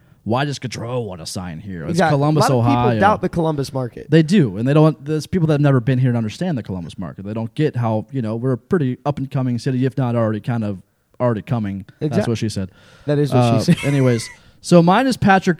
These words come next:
Speaker 1: Laine for the simple fact that I think he's fully embracing the city now, and I, I say that to say this is also kinda old news.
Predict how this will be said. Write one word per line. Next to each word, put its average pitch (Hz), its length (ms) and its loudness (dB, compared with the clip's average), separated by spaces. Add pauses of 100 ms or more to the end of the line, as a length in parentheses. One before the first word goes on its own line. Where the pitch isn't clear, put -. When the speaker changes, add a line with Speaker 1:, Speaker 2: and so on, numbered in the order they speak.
Speaker 1:
Laine 147 640 4
for 127 80 2
the 135 80 2
simple 165 180 2
fact 135 280 0
that 143 100 -2
I 135 40 2
think 160 160 2
he's 151 180 0
fully 156 260 4
embracing 135 460 0
the 127 100 0
city 123 260 -2
now, 156 280 -2
and 139 200 -4
I, 131 200 -8
I 139 100 -2
say 160 240 -2
that 151 220 0
to 123 40 -12
say 127 200 -4
this 143 240 0
is 151 120 0
also 170 240 -2
kinda 151 240 -4
old 120 300 -2
news. 147 480 0